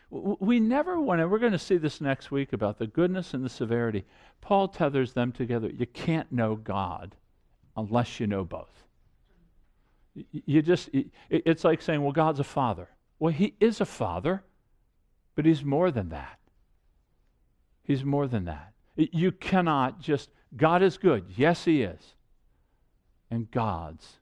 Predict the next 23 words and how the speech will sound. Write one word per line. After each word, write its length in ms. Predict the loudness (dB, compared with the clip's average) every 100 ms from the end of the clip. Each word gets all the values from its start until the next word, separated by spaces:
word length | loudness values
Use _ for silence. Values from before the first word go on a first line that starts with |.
| _ _ _ _ _
righteousness 800 | -2 -2 -2 -12 -14 -18 -20 -20 -12
is 100 | -12
severe. 380 | -10 -10 -10 -10 _ _ _ _
Yes, 440 | -10 -4 -4 -4 -8
it 120 | -8
is. 280 | -10 -16 _ _ _ -10
They 80 | -4
have 220 | -4 -4
to 80 | -6
be 100 | -6
tethered 300 | -4 -4 -4
together. 380 | -6 -6 -8 -18 _ _ _ _ _ _ _ _ _ _ _ _ -6
Uh, 80 | -4
you 180 | 0 2
look 260 | 4 2 2
in 120 | -2
seven. 520 | -4 2 2 2 0
Look 120 | -2
with 160 | -4 -4
me 120 | -2
in 100 | -2
verse 220 | -2 -4
seven. 340 | -2 0 0